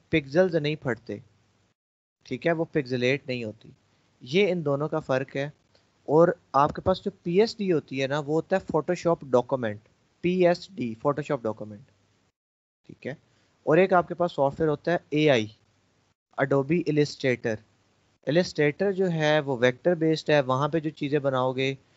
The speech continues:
वो zoom करने पे फटती नहीं है, pixelate नहीं होती। और Photoshop पे अगर आप जेपीजी या पीएनजी तस्वीर लेते हो, उसे zoom करोगे,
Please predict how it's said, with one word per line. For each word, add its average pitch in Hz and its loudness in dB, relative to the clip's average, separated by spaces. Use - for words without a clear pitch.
वो 135 0
zoom 139 -2
करने 143 0
पे 139 -8
फटती 139 -4
नहीं 131 -4
है, 147 -4
pixelate 123 -2
नहीं 123 -6
होती। 143 -6
और 127 2
Photoshop 165 0
पे 160 0
अगर 139 2
आप 131 2
जेपीजी 131 -2
या 131 2
पीएनजी 135 -2
तस्वीर 123 -8
लेते 120 -6
हो, 123 -4
उसे 123 -10
zoom 123 -6
करोगे, 127 -4